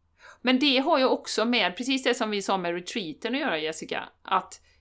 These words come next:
jag lägger inte så mycket energi numera på till exempel yogaklassen. Jag får energi av det.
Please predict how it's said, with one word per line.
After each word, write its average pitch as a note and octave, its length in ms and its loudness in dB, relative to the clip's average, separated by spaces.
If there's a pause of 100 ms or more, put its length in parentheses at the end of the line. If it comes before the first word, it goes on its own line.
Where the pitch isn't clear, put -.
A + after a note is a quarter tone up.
jag G#3 280 4
lägger B3+ 880 0
inte B3+ 280 0
så G#3+ 100 -6
mycket G#3 280 -4
energi E3+ 560 -4
numera E3+ 540 -2 (340)
på D#3 320 0 (120)
till B3+ 180 2
exempel D3+ 760 -2 (280)
yogaklassen. F#3 1200 -2 (260)
Jag F#3+ 200 0
får B3+ 340 2
energi B3 400 0
av D3+ 80 -4
det. - 200 -4